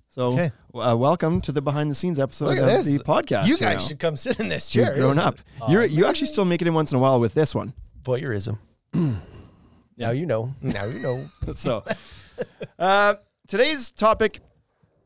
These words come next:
Speaker 1: we're actually flashing back to an episode we did back in February, and February.
Speaker 2: February?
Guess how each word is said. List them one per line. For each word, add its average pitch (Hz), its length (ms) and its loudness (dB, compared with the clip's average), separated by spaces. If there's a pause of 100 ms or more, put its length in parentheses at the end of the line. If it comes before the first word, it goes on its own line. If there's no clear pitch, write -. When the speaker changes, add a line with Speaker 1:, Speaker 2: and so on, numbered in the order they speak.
(180)
Speaker 1:
we're 143 120 4
actually 190 280 2
flashing 170 380 0
back 139 240 4
to 139 80 0
an 127 60 4
episode 127 260 2
we 123 60 2
did 120 160 2
back 117 260 2
in 107 80 -2
February, 117 840 -2 (220)
and 104 320 -4
February. 110 1160 0
Speaker 2:
February? 190 920 0